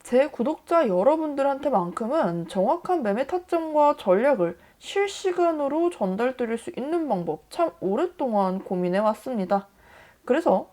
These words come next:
지금은 무료로 제 구독자분들 한해서 실시간 정보 문자로 보내드리고 있는데요.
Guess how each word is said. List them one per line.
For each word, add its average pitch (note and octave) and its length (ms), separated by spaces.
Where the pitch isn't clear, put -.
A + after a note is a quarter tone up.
지금은 A#3+ 680
무료로 G3 760
제 A3+ 120
구독자분들 A#3+ 840
한해서 D4+ 560
실시간 F4 580
정보 F#3 400
문자로 F3+ 480
보내드리고 F#3 580
있는데요. C4 580